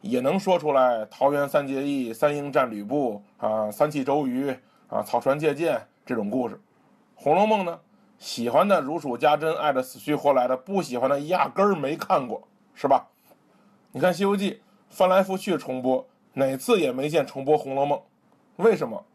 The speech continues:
不是因为不经典，是因为没人看。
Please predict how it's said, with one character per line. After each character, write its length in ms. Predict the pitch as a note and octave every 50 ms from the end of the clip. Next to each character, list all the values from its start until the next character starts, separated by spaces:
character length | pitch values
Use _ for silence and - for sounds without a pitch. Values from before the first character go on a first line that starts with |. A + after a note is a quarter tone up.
| _ _ _
不 260 | - B2 C3 G3+ B3+ E4+
是 180 | - F#4+ E4
因 160 | D#3+ D3+ D3
为 140 | D3 C#3+ D3+
不 200 | D3+ D#3+ E3 D3+
经 220 | C3 D3 D3+ D3+ C#3
典， 220 | C3 A#2 - - - -
是 220 | - - G3+ F#3
因 120 | G3+ A#3
为 140 | B3+ C4+ C4
没 260 | A#3+ F#3 C3+ C3+ F3+
人 220 | G3+ F3+ F#3 G#3 A3
看。 240 | G#3+ D#4+ E4 -